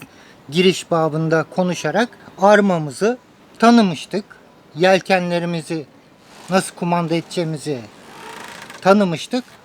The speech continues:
Ama bu yelken konusu bizim kanalımızın, yaptığımız işin, keyif aldığımız bu işin temel noktasını, ana omurgasını oluşturduğu için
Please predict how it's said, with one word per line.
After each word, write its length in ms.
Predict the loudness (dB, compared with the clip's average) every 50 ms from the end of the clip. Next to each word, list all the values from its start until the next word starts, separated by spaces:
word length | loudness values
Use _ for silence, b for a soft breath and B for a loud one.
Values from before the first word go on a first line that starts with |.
| -6 0
Ama 360 | 2 4 6 6 6 6 4 0 _ _ _ _ _ _ _ _ _ _ _ -14 -6 -4
bu 100 | -2 2
yelken 520 | 4 6 6 6 4 2 0 0 0 0
konusu 520 | -2 -4 -6 -6 -6 -8 -6 -4 -6 -6 -6 -6
bizim 280 | -6 -4 -2 -2 -2 -2
kanalımızın, 840 | 0 0 0 2 0 0 -4 -4 -6 -8 -8 -8 -8 -8 -8 -8 -12 -8
yaptığımız 600 | -6 -4 -4 -4 -4 -2 0 0 2 2 0 -2 -4
işin, 420 | -4 -6 -6 -4 -4 -4 -4 -6 -8 -12 -16 -10
keyif 320 | -6 -2 0 0 2 2
aldığımız 580 | 2 2 2 2 0 0 -2 -2 -4 -6 -4 -2
bu 220 | 0 0 0 -2 -4 -8 -18 -20 -14 -10
işin 400 | -8 -6 -4 0 0 0 0 0 -4 _ _ -20 _ _ -10
temel 480 | -8 -6 -4 0 2 4 4 4 4 2
noktasını, 760 | 0 -2 -4 -6 -6 -8 -8 -8 -8 -10 -8 -6 -6 -6 -6 -8 _ _ _ _ -20 -20 -20 -18 -8 -4
ana 380 | -2 2 4 4 4 4 2 0
omurgasını 720 | -2 0 2 2 2 2 4 4 2 2 2 -2 -8 -6 -4
oluşturduğu 600 | -4 -2 -2 -4 -6 -4 0 0 0 2 2 0
için 420 | 0 0 -2 -2 -2 -2 -2 -4